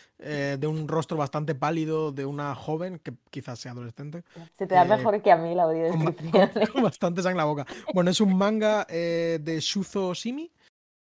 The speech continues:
Speaker 1: Eh,
Speaker 2: Ujú.
Speaker 1: creo que son diez tomillos de estos y la verdad que me he leído el primero y está, está chulo. En plan, tampoco nada muy loco de momento.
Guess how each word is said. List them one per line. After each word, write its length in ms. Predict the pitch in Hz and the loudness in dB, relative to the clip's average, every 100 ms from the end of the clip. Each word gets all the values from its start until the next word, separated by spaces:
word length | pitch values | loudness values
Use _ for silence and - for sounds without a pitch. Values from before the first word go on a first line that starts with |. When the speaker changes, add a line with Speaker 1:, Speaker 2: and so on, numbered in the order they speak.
| - | -8
Speaker 1:
Eh, 140 | 143 | -6
Speaker 2:
Ujú. 60 | 139 | -2
Speaker 1:
creo 160 | 160 | -2
que 60 | 165 | -2
son 200 | 175 165 | -2 -2
diez 180 | 165 160 | -4 -4
tomillos 380 | 165 165 170 151 | -4 -2 -2 -2
de 120 | 190 | -4
estos 420 | - 226 214 - | -4 -4 -4 -6
y 200 | 151 151 | -6 -2
la 120 | 143 | 0
verdad 160 | 143 151 | 0 0
que 80 | 165 | -2
me 60 | |
he 40 | 165 | -2
leído 140 | 156 | 0
el 60 | 143 | -2
primero 280 | 139 147 147 | -4 -4 -4
y 40 | |
está, 420 | 120 131 123 123 | -4 -4 -4 -4
está 220 | 123 - 123 | -8 -10 -8
chulo. 220 | 131 113 | -8 -10
En 100 | 127 | -6
plan, 400 | 135 117 135 131 | -6 -6 -12 -12
tampoco 320 | 139 127 135 | -10 -8 -6
nada 180 | 135 131 | -4 -4
muy 420 | 127 127 127 131 | -4 -6 -6 -6
loco 220 | 127 135 143 | -4 -4 -4
de 60 | |
momento. 340 | 135 147 156 | -4 -6 -8